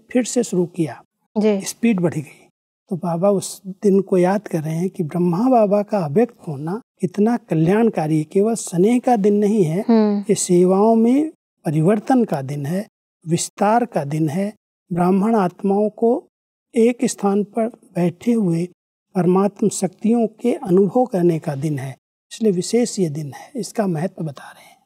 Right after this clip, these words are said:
Speaker 2: परमात्मा कहते हैं कि आगे चल आप स्वयं वीआईपी हो जाएंगे, आपसे बड़ा कोई दिखाई नहीं देगा। बनी बनाई स्टेज पर दूसरे लोग आपको निमंत्रण देंगे,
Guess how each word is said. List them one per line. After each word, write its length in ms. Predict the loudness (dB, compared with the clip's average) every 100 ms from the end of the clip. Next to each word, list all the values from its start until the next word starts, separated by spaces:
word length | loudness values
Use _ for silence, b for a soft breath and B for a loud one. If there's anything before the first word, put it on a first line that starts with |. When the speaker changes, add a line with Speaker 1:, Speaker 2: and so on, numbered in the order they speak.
| _ -4
Speaker 2:
परमात्मा 400 | 0 0 -2 -4
कहते 340 | -4 -6 -4
हैं 180 | -2 0
कि 240 | 2 2 0 _ _ _ _
आगे 380 | 0 2 4 2
चल 340 | 0 0 0 0
आप 400 | -2 -4 -4 -6
स्वयं 520 | -10 -4 -2 0 -4 -6 -4
वीआईपी 600 | 2 2 2 0 0 0
हो 220 | 2 2 2
जाएंगे, 580 | 2 -4 -4 -2 -2 -4 _ _ _ _ -2
आपसे 540 | 0 0 -4 0 2
बड़ा 300 | 2 0 -2
कोई 280 | -2 2 2
दिखाई 500 | 2 -2 -4 -4 0
नहीं 260 | 0 0 -2
देगा। 400 | -2 -2 0 -2 -6 _ _ _ _ _ 0
बनी 280 | 2 4
बनाई 380 | 4 2 2 0
स्टेज 480 | -2 0 0 0 -2
पर 260 | -4 0 2
दूसरे 480 | 2 0 0 2 2
लोग 340 | 2 0 -4 -12 _ _ _
आपको 440 | -2 -2 -2 -2 0
निमंत्रण 640 | 0 -2 -4 -4 -2 -2
देंगे, 420 | -2 0 -2